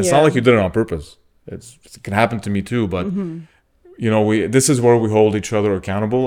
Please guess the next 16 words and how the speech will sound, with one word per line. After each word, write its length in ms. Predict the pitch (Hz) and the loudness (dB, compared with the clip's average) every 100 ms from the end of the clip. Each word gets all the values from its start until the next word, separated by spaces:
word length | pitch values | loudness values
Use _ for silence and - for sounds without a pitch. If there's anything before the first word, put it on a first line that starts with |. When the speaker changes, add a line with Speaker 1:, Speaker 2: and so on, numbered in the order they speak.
| 101 | -4
Speaker 1:
I 20 | 107 | -4
think 120 | 107 104 - 110 | -6 -8 -4 0
part 120 | 113 | 2
of 40 | 104 | 0
the 40 | 95 95 | -2 0
needs 220 | 110 131 127 - _ _ _ _ _ _ - | 0 0 -6 -16 _ _ _ _ _ _ -6
is 80 | 95 | -4
also 420 | 104 107 110 117 104 101 101 98 - 98 | 2 2 2 2 2 4 2 0 -6 -2
holding 260 | 98 101 98 | 0 2 0
each 120 | 95 101 | -2 -4
other 120 | 95 85 | -4 -6
accountable 460 | 92 98 92 92 85 | -6 -6 -4 -6 -8
for 600 | - - - 98 95 92 87 90 | -12 -20 -10 -4 -2 0 -2 -4
whatever 260 | 92 92 90 | -6 -6 -6
you, 100 | 90 87 85 - _ _ _ _ _ _ _ _ | -6 -6 -8 -14 _ _ _ _ _ _ _ _
you 60 | - | -12